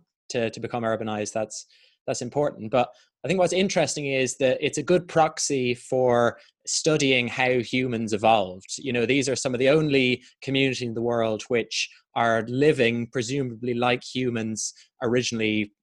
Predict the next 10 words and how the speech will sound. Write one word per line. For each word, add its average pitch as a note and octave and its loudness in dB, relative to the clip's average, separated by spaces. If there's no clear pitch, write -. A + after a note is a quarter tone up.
lived A#2 0
back G#2 -2
hundreds, A2 -2
if G#2+ -10
not G#2+ -6
thousands G#2 -6
of G#2 -10
years G#2+ -6
ago. G#2 -12
So F#3 2